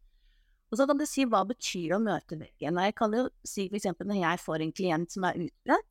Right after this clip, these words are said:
veldig ofte så får jeg de henvist fra leger, eh, men også fordi kanskje folk har vært hos meg, og så går Junge-telegrafen. Og noen ganger så er de så slitne at de blir båret inn av familiemedlemmer eller en sykepleier og, og som kommer.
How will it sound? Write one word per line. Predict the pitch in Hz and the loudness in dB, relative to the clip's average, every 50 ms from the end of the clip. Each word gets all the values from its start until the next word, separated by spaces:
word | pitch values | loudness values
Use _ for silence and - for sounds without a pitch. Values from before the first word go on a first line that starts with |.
| _ _ - | _ _ 0
veldig | 208 262 240 196 202 | 2 2 2 2 0
ofte | 196 196 - - - 196 | -2 -2 -4 -10 -10 -10
så | - 220 | -10 -6
får | - 226 190 | -2 -2 0
jeg | 175 | 0
de | 185 208 | 0 -2
henvist | 185 185 160 151 143 143 156 180 - - - _ _ | -2 -2 -4 -4 -4 -4 -6 -8 -8 -10 -14 _ _
fra | - 156 156 156 - - | -2 -2 -2 -2 -4 -6
leger, | 185 185 185 165 151 139 - - 262 370 - _ _ _ _ _ - _ _ _ _ - 180 | -6 -4 -4 -4 -6 -6 -6 -6 -6 -6 -6 _ _ _ _ _ -20 _ _ _ _ -4 -2
eh, | 185 190 190 185 185 185 180 180 175 - | -2 0 0 0 0 0 0 0 -2 0
men | - 214 220 - | 0 -2 -2 -2
også | - 180 - - 254 269 - | -4 -6 0 0 0 2 2
fordi | - 240 190 180 175 | -2 -2 0 -2 0
kanskje | - 202 185 170 - 165 | 2 0 0 0 -2 -6
folk | - - 151 135 - | -4 -4 -4 -4 -4
har | 160 147 135 | -8 -10 -10
vært | - _ _ | -12 _ _
hos | - - - | -18 -10 -4
meg, | 151 151 151 | -2 0 0
og | 147 147 | 0 0
så | - 175 156 | -2 -2 0
går | 160 156 151 151 151 | 2 2 2 2 2
Junge-telegrafen. | 135 139 135 131 - 139 131 127 151 143 123 113 - - - 269 349 - _ _ _ _ _ _ - _ _ _ | 0 -2 -4 -4 -6 -6 -6 -4 -2 -2 -4 -4 -4 -4 -4 -4 -4 -4 _ _ _ _ _ _ -20 _ _ _
Og | - 330 | 2 4
noen | 339 294 247 214 | 4 4 4 4
ganger | 196 190 190 220 | 2 2 0 -2
så | 247 - 311 - | -4 -2 -2 0
er | 196 170 165 | 0 0 0
de | 175 | -2
så | 170 - 220 | -4 -4 -4
slitne | - - - 233 185 165 - - 139 135 | -4 -2 -2 -2 -4 -4 -4 -4 -4 -4
at | - | -4
de | - 185 | -6 -6
blir | 185 208 202 202 | -6 -6 -4 0
båret | - 240 202 170 - 87 147 147 - - - | 0 0 2 2 0 -2 -2 -6 -8 -4 -2
inn | - 156 156 170 180 | 0 2 2 2 0
av | 175 165 160 151 151 - | 0 2 2 2 0 0
familiemedlemmer | 175 175 170 151 147 139 123 139 139 131 - - - 143 143 147 156 156 - | 0 0 0 0 0 0 2 2 2 2 0 0 -2 0 0 0 -2 -2 -4
eller | - 147 143 135 139 135 | -4 -4 -2 -2 -2 -2
en | 143 143 143 151 - - _ _ - _ _ _ _ | -2 -2 -2 -2 -4 -8 _ _ -20 _ _ _ _
sykepleier | - - - 170 151 - - 135 123 123 120 - - 143 135 131 131 131 139 135 139 | -8 -4 -4 -4 -2 -2 -2 0 0 0 0 0 2 4 4 4 4 4 2 2 2
og, | 147 - - - 151 | 2 0 -4 -8 -10
og | 151 147 135 | -8 -8 -8
som | - - 160 | -8 -8 -8
kommer. | - - 147 110 113 135 - 151 | -4 -2 -2 -2 -2 -4 -6 -8